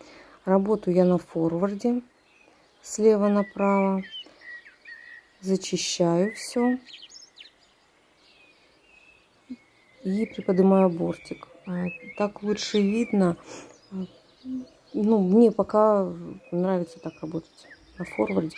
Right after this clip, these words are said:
потом на реверсе. Видите, сразу я поднимаю бортик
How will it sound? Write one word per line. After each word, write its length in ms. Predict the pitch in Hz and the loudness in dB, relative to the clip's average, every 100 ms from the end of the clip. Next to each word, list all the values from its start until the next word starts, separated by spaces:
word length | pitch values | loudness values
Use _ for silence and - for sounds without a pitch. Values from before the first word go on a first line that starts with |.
| - | -14
потом 220 | - 170 | -8 -4
на 100 | 170 | 0
реверсе. 520 | 170 170 165 - - | 0 -2 -4 -10 -8
Видите, 220 | 202 208 | -8 -6
сразу 300 | - 190 180 | -4 0 0
я 40 | 175 | 0
поднимаю 540 | - 170 180 185 180 - - - - - - - | -4 -6 -2 0 0 -4 -18 -20 -20 -20 -20 -6
бортик 580 | 202 262 - 233 - | 0 0 0 -10 -10